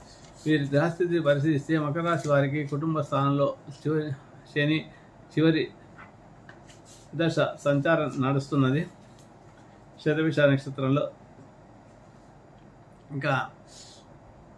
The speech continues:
మూడో స్థానంలో రాహు కొంత మిశ్రమ ఫలితాలను ఇస్తాడు. నాలుగో స్థానంలో అర్ధాష్టమంలో కుజ సంచారము, బాధకాధిపతి. పంచమ స్థానంలో నాలుగు గ్రహాల యొక్క సంచారము, బుధ, గురు,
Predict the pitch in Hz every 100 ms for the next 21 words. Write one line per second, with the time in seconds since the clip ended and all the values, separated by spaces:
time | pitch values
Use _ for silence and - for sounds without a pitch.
0 | 160 170 175 - 151 156 156 156 143 143
1 | 160 151 - - - - - - - -
2 | - - - - - - 143 135 123 -
3 | - - - - - - - 139 185 170
4 | 160 147 143 143 135 - 139 131 165 -
5 | 135 143 156 151 139 139 143 143 135 135
6 | 165 160 147 143 143 143 131 131 139 143
7 | 147 143 143 135 123 123 135 131 143 170
8 | - - - - 131 143 143 135 131 135
9 | 160 165 139 139 135 151 160 156 143 156
10 | 156 143 151 147 135 156 147 143 135 131
11 | 135 135 135 143 127 139 147 151 139 147
12 | 156 170